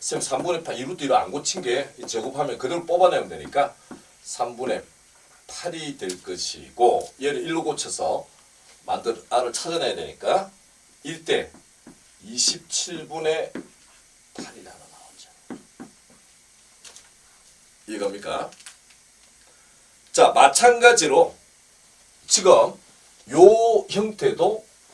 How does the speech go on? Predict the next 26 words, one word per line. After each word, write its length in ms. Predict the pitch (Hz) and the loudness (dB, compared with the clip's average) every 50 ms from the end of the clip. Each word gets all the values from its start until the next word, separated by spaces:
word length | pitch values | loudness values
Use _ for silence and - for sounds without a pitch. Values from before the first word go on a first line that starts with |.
| - | -10
똑같이 680 | _ 185 - - - - - - - 208 196 185 - - - | _ -8 -6 -2 -2 -2 -2 -2 -4 -2 -2 -4 -6 -8 -6
만들어낼 480 | - - - - 135 120 110 98 92 90 | -4 -4 -4 -4 -6 -8 -8 -10 -10 -12
수 140 | - - | -12 -14
있어야 280 | - - - - 147 117 | -12 -6 -4 -4 -4 -4
됩니다. 500 | 104 - 71 73 - - - - - 220 - - - - - - - _ _ _ _ | -8 -10 -12 -6 0 2 2 2 2 0 -6 -16 -20 -20 -20 -20 -20 _ _ _ _
자, 100 | - 214 214 | -8 -6 -4
요 100 | 135 156 | -2 -2
형태도 300 | 170 160 170 151 147 - | -2 -2 -4 -6 -6 -4
똑같이 320 | 190 196 190 190 185 - | -6 -4 -4 -2 -4 -2
가볼게요. 640 | - 143 - 113 - - 110 - - - - 247 - - _ _ _ _ _ _ _ - 285 - - _ _ _ _ _ _ _ _ _ _ _ _ _ _ _ _ _ - - _ - _ | -2 -2 -4 -4 -6 -6 -4 -2 0 0 0 -2 -4 -10 _ _ _ _ _ _ _ -8 -8 -8 -10 _ _ _ _ _ _ _ _ _ _ _ _ _ _ _ _ _ -20 -20 _ -16 _
자, 140 | - 135 - | -4 -2 -2
우리가 320 | - 143 - 180 - 165 | -2 -2 -2 2 6 6
알고 220 | 165 143 147 160 160 | 6 6 4 -2 -4
있는 140 | 151 156 156 | -4 -2 -4
것은 200 | 156 143 131 135 | -4 -4 -2 0
얘가 140 | 143 131 | 0 0
일이라는 520 | 123 - 165 180 165 160 - 135 123 107 98 | 0 -2 -6 -10 -4 2 2 2 2 2 -2
거 80 | - | -6
알고 260 | - - - - - - | -8 -8 -8 -10 -16 -16
있고, 360 | - - - - - - - _ _ _ _ _ _ _ _ _ _ _ _ - - | -18 -18 -16 -16 -16 -16 -18 _ _ _ _ _ _ _ _ _ _ _ _ -20 -14
이 80 | 156 160 | -12 -8
길이도 260 | 170 185 160 139 131 | -8 -8 -4 -4 -4
모르고 360 | 104 - 110 120 131 143 - | -4 -4 -6 -6 -6 -6 -8
이 80 | - - | -8 -10
길이도 240 | 127 120 - - - | -14 -14 -12 -14 -14
몰라. 340 | - - - - - - | -12 -14 -14 -14 -14 -14